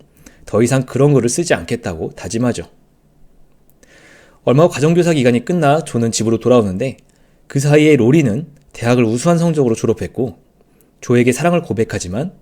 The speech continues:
연애에 관심이 없던 그녀에게 거절당합니다. 그 이후 존은 날이 갈수록 건강을 잃어가는 동생 베스를 돌보는 데 전념하고 실연을 당한 로리는 유럽으로 건너가는데 거기서 에이미와 재회하죠.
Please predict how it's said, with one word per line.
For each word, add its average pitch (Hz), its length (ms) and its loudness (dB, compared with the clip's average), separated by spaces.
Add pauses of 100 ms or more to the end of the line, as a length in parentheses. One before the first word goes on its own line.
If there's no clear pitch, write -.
(680)
연애에 139 320 2
관심이 131 400 -4
없던 131 260 -4
그녀에게 98 440 -6
거절당합니다. 110 800 -4 (1500)
그 147 140 2
이후 165 220 2
존은 123 400 0 (180)
날이 110 200 2
갈수록 139 280 2
건강을 120 420 -2
잃어가는 107 380 0
동생 117 320 -4
베스를 135 380 -2
돌보는 117 340 0
데 127 80 0
전념하고 120 800 -2 (840)
실연을 185 340 0
당한 156 260 0
로리는 110 500 -2
유럽으로 104 320 0
건너가는데 110 800 -4 (480)
거기서 110 340 -2
에이미와 127 460 2
재회하죠. 117 580 0